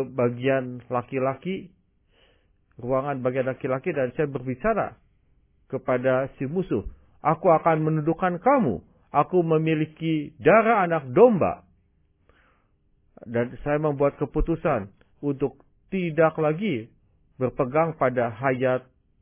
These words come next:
alamiah saya. Itu adalah permulaannya. Begitu saya membuat keputusan itu,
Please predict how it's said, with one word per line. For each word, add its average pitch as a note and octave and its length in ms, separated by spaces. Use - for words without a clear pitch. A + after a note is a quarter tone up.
alamiah C3 560
saya. B2+ 360
Itu A3+ 240
adalah C3+ 440
permulaannya. C3 720
Begitu C#3+ 640
saya D3+ 120
membuat C#3 360
keputusan D#3+ 640
itu, C3 400